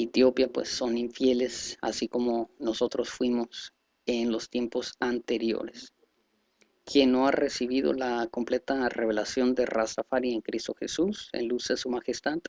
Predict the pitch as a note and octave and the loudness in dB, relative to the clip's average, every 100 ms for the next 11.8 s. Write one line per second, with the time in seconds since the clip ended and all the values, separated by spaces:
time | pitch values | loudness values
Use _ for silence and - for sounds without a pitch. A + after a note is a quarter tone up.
0 | - C3 C3 C3 B2+ C#3+ - A#2+ C#3+ - | -4 0 2 0 2 2 4 2 2 -4
1 | - _ _ _ _ - B2+ B2+ B2 B2 | -18 _ _ _ _ 2 4 8 8 6
2 | C#3+ - _ _ _ _ _ _ _ _ | 4 0 _ _ _ _ _ _ _ _
3 | _ _ _ _ _ _ _ _ - B2+ | _ _ _ _ _ _ _ _ 2 4
4 | C#3 C3+ B2+ - E3+ F3 E3 D#3 C#3 - | 4 2 -2 6 6 6 4 2 0 -4
5 | - A#2 A#2 B2+ B2+ B2+ B2+ A#2+ A#2 - | -2 0 4 4 4 4 2 0 -2 0
6 | C3 A#2+ A2 A#2 B2 C#3+ - A2+ A#2 A#2 | 0 0 -2 0 2 2 0 0 0 2
7 | A#2 - _ - A2+ A2 - - G#2+ G#2+ | -2 -4 _ -8 -2 -2 -2 -4 -2 -2
8 | - A2+ A2+ D3 - A#2+ A#2 B2 A#2 - | -2 -4 -4 -10 -6 -4 0 0 -2 -4
9 | A2+ - _ _ - - A2+ - C#3 C3+ | -4 -4 _ _ -12 -8 -6 0 0 2
10 | C#3 - - B2+ A#2+ A2+ - - B2+ B2 | -4 -6 -4 0 0 0 -4 -2 -4 -4
11 | B2+ B2+ A#2+ - A#2 A2 - | -4 -4 -4 0 0 0 -4